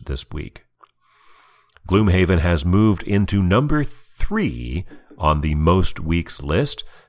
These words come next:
passing Scythe. Uh, now it is just a few weeks behind Android Netrunner and the still charting Terraforming Mars. Our one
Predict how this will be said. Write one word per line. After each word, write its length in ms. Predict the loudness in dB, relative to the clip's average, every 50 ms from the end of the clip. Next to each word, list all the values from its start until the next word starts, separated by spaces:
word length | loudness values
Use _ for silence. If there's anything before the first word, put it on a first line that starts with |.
| _ _
passing 640 | -4 0 2 2 2 2 2 0 0 0 -2 -4 -6 -6
Scythe. 720 | -4 -2 0 2 2 2 2 0 -2 -2 -2 -4 -6 -8 -12 -20 _ _ _ _ _ -20 -16
Uh, 180 | -12 -10 -8 -6
now 340 | -2 0 2 2 4 4 4
it 80 | 2
is 180 | 0 -2 -4 -2
just 300 | 0 0 0 0 -2 -6 -6
a 120 | -6 -4
few 340 | -4 -4 -2 0 2 2 2
weeks 320 | 2 2 0 -2 -4 -4
behind 580 | -4 -2 -2 -2 0 0 0 2 2 0 -2 -2
Android 560 | -2 -2 0 0 0 0 2 2 2 2 2 0
Netrunner 500 | 0 -2 0 -2 -2 0 0 0 0 -2 -4 -12 _ -18 -10
and 260 | -8 -6 -4 -4 -4
the 180 | -4 -4 -4 -4
still 320 | -4 -4 -2 0 0 0
charting 480 | -2 0 0 2 2 2 0 -2 -6 -6
Terraforming 580 | -6 -6 -4 -4 -4 -6 -6 -6 -6 -6 -4
Mars. 500 | -4 -4 -2 -2 -4 -6 -8 -10 -12 -14 -16 -18 _ _ _ _ _ _ _ _ _ _ _ _ _ _ _ _ -20 -20 -20 -20 _ _ -20 -20 -20 _ _ _ _ _ _ _ _ _ _ _
Our 360 | 2 4 8 8 8 8 8
one 460 | 6 6 8 8 8 6 4 2 -2